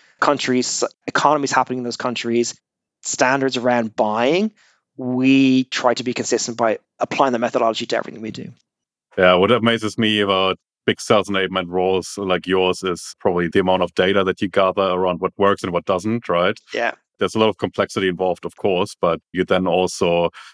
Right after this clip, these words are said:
Speaker 2: have a huge sample size of the effectiveness of the kind of things you're trying to implement. So I can imagine that you greatly benefit from that.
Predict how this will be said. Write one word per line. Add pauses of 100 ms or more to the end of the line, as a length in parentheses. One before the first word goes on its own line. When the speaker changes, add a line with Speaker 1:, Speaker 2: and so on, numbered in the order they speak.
(120)
Speaker 2:
have
a
huge
sample
size
of (200)
the
effectiveness
of
the
kind
of
things
you're
trying
to
implement.
So
I
can
imagine
that
you
greatly
benefit
from
that.